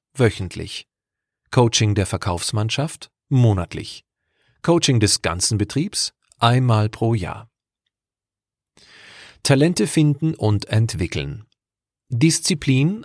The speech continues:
Ausdauer, Leidenschaft und Talent sind wichtige Kompetenzen der Mitarbeiter, um zum Vertriebsexperten zu werden. Während das Talent in die Wiege gelegt wird, also leider nicht jedem Mitarbeiter mitgegeben ist,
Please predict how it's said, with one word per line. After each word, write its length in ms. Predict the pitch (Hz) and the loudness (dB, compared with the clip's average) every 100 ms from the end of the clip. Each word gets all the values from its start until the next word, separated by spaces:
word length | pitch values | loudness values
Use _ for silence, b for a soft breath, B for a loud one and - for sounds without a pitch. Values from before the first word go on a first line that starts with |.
| _ | _
Ausdauer, 760 | 104 117 - - 127 143 175 - | 0 2 0 2 2 2 -2 -4
Leidenschaft 800 | 101 95 104 120 - 135 120 - | 0 0 0 0 0 -2 -4 -4
und 260 | 131 120 | -4 -4
Talent 440 | - 131 156 147 - B B B | -2 0 2 2 0 B B B
sind 380 | 117 131 120 107 | 2 2 2 0
wichtige 360 | 160 - 120 110 | 0 0 -2 0
Kompetenzen 720 | 110 95 92 107 110 - 110 | 0 -2 -2 0 2 2 2
der 120 | 98 | 2
Mitarbeiter, 800 | 107 113 95 92 90 104 98 - | 2 2 0 0 0 0 -2 -2
um 240 | 110 98 | -2 0
zum 260 | 90 104 90 | 0 -2 -2
Vertriebsexperten 1080 | - 110 120 120 - 113 - - 113 - 101 | -4 -4 -2 0 -2 0 -4 0 -2 -2 -2
zu 200 | - 92 | -2 -4
werden. 400 | 85 80 80 117 _ _ _ _ b _ _ _ - | -8 -8 -14 -16 _ _ _ _ b _ _ _ -2
Während 560 | 110 107 101 95 - | 2 2 2 -2 -2
das 320 | 101 98 - | 0 2 0
Talent 420 | - 98 104 117 117 | 0 0 2 2 2
in 120 | 110 | 2
die 160 | 110 | 4
Wiege 240 | 110 123 127 | 2 2 2
gelegt 400 | 135 143 - 123 | 2 0 -2 -4
wird, 420 | 156 160 - - | -4 -2 -6 -4
also 380 | 113 90 87 85 | -2 -2 -2 -4
leider 340 | 85 82 85 | -6 -6 -6
nicht 300 | 85 117 - | 0 0 0
jedem 320 | 107 120 120 101 | 2 4 4 2
Mitarbeiter 560 | 104 113 113 110 113 | 0 0 0 0 0
mitgegeben 560 | 117 143 131 123 127 127 | 0 -2 -4 -2 -2 -2
ist, 300 | 135 - | 0 -2